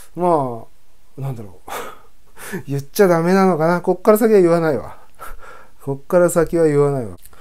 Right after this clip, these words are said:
もちろん、うつ病とか何病とかさ、あの、いろいろ本当に、あの、やむを得ない事情の人たちは本当助けてあげなければならないと思うし。だけど、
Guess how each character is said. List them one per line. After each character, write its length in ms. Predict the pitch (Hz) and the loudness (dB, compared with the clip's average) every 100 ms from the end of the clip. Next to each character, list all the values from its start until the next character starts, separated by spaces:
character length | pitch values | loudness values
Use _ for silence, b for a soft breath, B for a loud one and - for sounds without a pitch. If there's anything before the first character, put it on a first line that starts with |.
| b b | b b
も 100 | 180 | 0
ち 100 | 302 | 4
ろ 80 | 185 | 2
ん、 20 | |
う 60 | 143 | 2
つ 100 | 170 | 4
病 140 | 180 | 4
と 100 | 233 | 6
か 80 | 208 | 6
何 200 | 156 147 | 6 4
病 200 | 156 156 | 2 4
と 100 | 190 | 4
か 100 | 160 | 2
さ、 340 | 139 135 123 | 2 0 0
あ 60 | 131 | -2
の、 120 | 131 | -2
い 60 | 139 | 0
ろ 120 | 143 | 2
い 40 | |
ろ 200 | 156 147 | 4 4
本 220 | 143 185 | 2 -2
当 120 | 196 233 | 2 4
に、 260 | 226 214 | 4 4
あ 100 | 190 | 2
の、 100 | 185 | 4
や 160 | 160 156 | 4 4
む 140 | 170 | 4
を 80 | 175 | 0
得 60 | 190 | 2
な 140 | 143 | 0
い 140 | - b b b | -4 b b b
事 120 | 135 | -6
情 180 | 135 143 | 0 0
の 100 | 139 | 0
人 180 | 139 156 | -2 -2
た 120 | 156 | 0
ち 80 | 151 | 6
は 60 | 196 | 4
本 140 | 156 | 4
当 200 | 156 147 | 0 -2
助 140 | 143 175 | 0 0
け 40 | |
て 60 | 139 | 0
あ 80 | |
げ 100 | 131 | 0
な 100 | 151 180 | 0 2
け 60 | |
れ 60 | 160 | 0
ば 100 | 120 | -2
な 120 | 117 | -6
ら 100 | 143 | -6
な 100 | 147 | -6
い 60 | 117 | -8
と 100 | 98 | -12
思 160 | 104 | -14
う 60 | 98 | -16
し。 200 | - - - b b b - | -16 -16 -16 b b b 0
だ 120 | 190 | 0
け 100 | 160 | 2
ど、 380 | 131 131 110 | -2 -4 -6